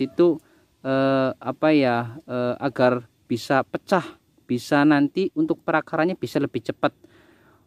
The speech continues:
Oke, setelah itu kita angkat, terus kita ini kupas, kurang lebihnya bijinya seperti ini, teman-teman. Ya, ini biji A M P-nya, terus kita tanam.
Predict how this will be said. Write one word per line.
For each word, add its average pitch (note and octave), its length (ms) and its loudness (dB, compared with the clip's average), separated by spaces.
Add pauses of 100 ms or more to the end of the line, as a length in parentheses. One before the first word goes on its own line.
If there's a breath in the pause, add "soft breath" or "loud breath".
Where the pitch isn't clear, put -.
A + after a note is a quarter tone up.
Oke, A2 400 2 (720)
setelah F3 320 0
itu F#3 320 -2
kita G3+ 240 -4
angkat, F3 480 0 (240)
terus D3+ 160 -6
kita - 240 -8
ini D#3 240 2
kupas, D#3+ 720 -6
kurang D3 240 -2
lebihnya C#3 320 0
bijinya B2 320 -4
seperti C3+ 320 -4
ini, B2+ 160 0
teman-teman. C3 640 -2 (880)
Ya, A2 400 -4 (120)
ini B2+ 280 -2
biji B2 320 -8
A A#2+ 160 -2
M A#2 120 -2
P-nya, A#2+ 480 -4
terus C#3 200 -6
kita D3+ 240 -2
tanam. D#3+ 400 2